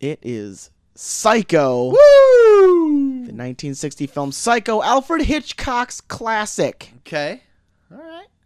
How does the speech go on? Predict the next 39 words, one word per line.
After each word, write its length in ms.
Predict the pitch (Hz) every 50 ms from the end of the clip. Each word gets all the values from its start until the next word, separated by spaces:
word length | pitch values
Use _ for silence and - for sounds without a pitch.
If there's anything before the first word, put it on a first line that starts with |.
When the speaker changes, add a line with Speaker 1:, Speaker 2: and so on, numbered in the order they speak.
| _ _ _ _ _ _ _
Speaker 1:
Psycho 320 | _ _ - 117 - 127 120
Joe 280 | 127 139 139 135 160
versus 280 | 170 180 202 196 208 208
the 60 | 202
Volcano 500 | 208 208 208 - - 208 202 202 202 202
versus 560 | 185 185 165 175 185 - - 185 180 170 165 -
Psycho. 680 | - - - - - 175 185 190 - 190 180 175 180 185
Troy, 420 | 190 - - 180 175 180 190 180
what 180 | 165 170 175 - _ _ -
are 300 | 147 147 151 151 156 156
you 520 | 151 147 143 147 151 151 151 151 151 180 _ _ _ _ _ _ _ _ _ _ _ _ _ _ _ _
into? 420 | - 135 127 117 - - 87 65
Speaker 2:
What 80 | 67 -
am 80 | 156 151
I 60 | 135 135
thinking 420 | _ - 135 160 _ _ 95 87
about 280 | 85 80 82 80 82 90
it? 100 | 98 _ _
Well, 140 | 123 135 151
I've 100 | 156 139
seen 360 | - - - 208 247 262 208
Psycho. 760 | - - - 160 156 160 151 - 113 101 90 82 80 87 _ _ _ -
Speaker 1:
Yeah. 320 | 123 143 143 123 76 - _
I 500 | _ _ _ _ _ _ _ _ _ -
think 160 | 226 233 -
that's 240 | - 190 202 - -
the 80 | - 202
one, 240 | 208 202 190 180
like, 200 | 156 151 143 _
you 80 | - 151
saw 480 | 143 - - 170 165 156 156 156 156 156
in 340 | - 147 151 151 151 147
the 400 | 143 143 139 131 131 127 127 127 127
film 280 | _ - 160 165 165 160
class 300 | - - 120 117 123 131
with 80 | 113 113
me, 120 | 117 110
right? 320 | 113 117 120 127 139 143 -
Speaker 2:
Yeah. 440 | 131 131 131 131 131 120 104 90 -